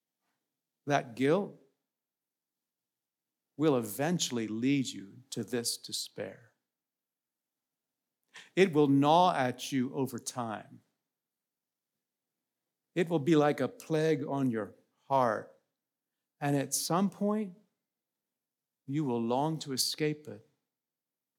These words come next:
And the only way to do so is through Jesus Christ. So turn to him now. Trust in him now. His life, death, and resurrection.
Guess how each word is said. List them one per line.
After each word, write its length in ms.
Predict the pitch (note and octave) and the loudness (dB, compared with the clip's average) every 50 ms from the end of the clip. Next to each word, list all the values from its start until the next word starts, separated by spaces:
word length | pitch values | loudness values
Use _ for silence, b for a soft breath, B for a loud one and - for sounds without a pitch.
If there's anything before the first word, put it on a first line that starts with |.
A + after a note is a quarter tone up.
| _ _ _ _ _ _ _ _ _ _ - | _ _ _ _ _ _ _ _ _ _ -4
And 160 | C3+ C3 C3+ | -2 0 0
the 160 | B2 B2+ D3 | 0 0 -2
only 360 | - - D3 E3 E3+ F3 F3 | -2 -2 0 0 2 0 0
way 200 | E3 D3 D#3 D3+ | -2 -2 -2 -2
to 100 | D3+ - | -2 -4
do 280 | B2+ G#2+ G2+ A#2+ D3 E3 | -8 -6 -4 -4 -2 -2
so 380 | D#3 - - F3+ E3+ E3+ E3+ E3 | -4 -6 -6 -8 -8 -10 -10 -10
is 200 | D3 B2 A#2 - | -8 -8 -8 -8
through 240 | - - C#3+ C#3 | -6 -6 -8 -6
Jesus 400 | B2 B2+ C3+ C3 B2 A#2 G#2 - | -6 -6 -6 -6 -6 -8 -10 -12
Christ. 720 | - - - B2 A2+ G#2+ F#2+ - - - - - - - - _ _ _ _ _ _ _ _ _ _ _ _ _ _ _ _ _ _ _ _ _ _ _ _ _ _ _ _ _ _ _ _ _ _ _ _ | -12 -12 -14 -14 -14 -16 -16 -12 -12 -12 -12 -12 -16 -18 -20 _ _ _ _ _ _ _ _ _ _ _ _ _ _ _ _ _ _ _ _ _ _ _ _ _ _ _ _ _ _ _ _ _ _ _ _
So 220 | - - - C3 | -10 -8 -8 -6
turn 360 | A#2+ - - - D#3+ D#3+ D#3 C#3+ | -8 -8 -6 -4 -4 -4 -4 -6
to 120 | - D3 | -6 -8
him 160 | B2+ A#2 A#2+ | -6 -4 -4
now. 360 | A#2 A#2 A2+ G#2+ G2+ G2 F#2+ _ _ _ _ _ _ _ _ _ _ _ _ _ _ _ _ _ _ _ _ _ _ _ _ _ _ - | -4 -4 -6 -10 -12 -16 -20 _ _ _ _ _ _ _ _ _ _ _ _ _ _ _ _ _ _ _ _ _ _ _ _ _ _ -12
Trust 440 | - - - D3+ D3+ C#3+ - - - | -8 -4 -2 -2 -2 -2 -4 -4 -4
in 100 | C3+ A#2+ | -4 -4
him 200 | A2+ A2+ G#2+ G#2+ | -4 -6 -6 -6
now. 500 | A2 A2+ A2+ A2+ G#2+ G2+ F#2 F#2 - _ _ _ _ _ _ _ _ _ _ _ _ _ _ _ _ _ _ _ _ _ _ _ - | -8 -8 -8 -8 -10 -12 -14 -20 -20 _ _ _ _ _ _ _ _ _ _ _ _ _ _ _ _ _ _ _ _ _ _ _ -10
His 160 | A2+ - - | -8 -4 0
life, 560 | B2+ C3+ C#3 C#3+ C#3+ C3 A#2 - - - - _ _ _ | 0 0 2 0 -2 -4 -6 -10 -14 -20 -20 _ _ _
death, 580 | - C3+ C3+ C3+ B2+ A#2+ A2+ - - - - - - | -8 -6 -4 -4 -6 -6 -10 -12 -16 -20 -20 -18 -14
and 160 | A#2+ A2+ A2 | -12 -10 -8
resurrection. 800 | A#2 A#2 A2+ - A2+ G#2+ A2+ B2 B2+ - - - - - - | -8 -6 -6 -6 -8 -8 -8 -10 -10 -10 -12 -14 -16 -16 -20